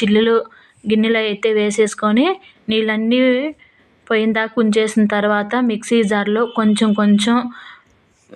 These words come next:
నానపెట్టుకున్న మినపగుళ్ళు వేసేసి మిక్సీ పట్టుకుంటే బాగా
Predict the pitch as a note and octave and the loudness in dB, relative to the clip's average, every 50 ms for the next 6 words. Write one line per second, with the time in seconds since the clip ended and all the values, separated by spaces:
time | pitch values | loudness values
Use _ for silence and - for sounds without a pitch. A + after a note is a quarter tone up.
0 | - _ _ - G#3 G#3+ G#3+ A3+ A#3+ A#3+ A#3+ G3+ - - A3+ A3 G#3+ G#3+ G#3 G#3 | -20 _ _ -6 -4 -2 -2 -2 -2 -2 -4 -2 0 0 0 2 2 2 4 4
1 | G#3+ A3 G#3 A3 A3 G#3+ G#3 G3+ G3+ G3+ G3+ G#3+ G3+ G3 G3+ - C4 D#4 E4+ D#4+ | 2 2 2 2 2 2 2 0 0 0 0 0 0 0 0 0 2 2 4 4
2 | B3 A3 G#3 - - A#3 A3 - G#3+ G#3 G#3 - - G#3 G#3 G3+ G#3+ C4+ D#4+ F#4+ | 2 2 0 -2 -2 -2 -2 -2 -2 -4 -4 -2 2 2 2 4 2 2 0 0
3 | G4 F#4+ - - - - - - - - _ _ _ - A3 A3 G#3 G3+ G#3+ A3+ | -2 -4 -10 -18 -20 -20 -20 -20 -20 -20 _ _ _ -6 -2 -2 0 0 -2 -2